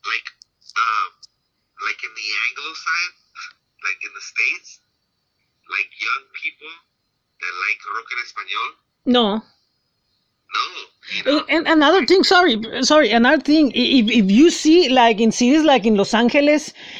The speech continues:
Speaker 2: and, and, and some, some places like that,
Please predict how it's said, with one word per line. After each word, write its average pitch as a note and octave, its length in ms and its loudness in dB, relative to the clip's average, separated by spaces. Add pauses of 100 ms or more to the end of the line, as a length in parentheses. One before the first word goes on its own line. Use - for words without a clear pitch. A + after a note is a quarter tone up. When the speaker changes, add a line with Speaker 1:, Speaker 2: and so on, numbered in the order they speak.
(160)
Speaker 2:
and, G#3+ 320 -2
and, G#3 240 -2
and G3+ 200 -2
some, A#3+ 480 2
some B3+ 280 0
places C4 280 2
like G#3 160 2
that, D4 180 0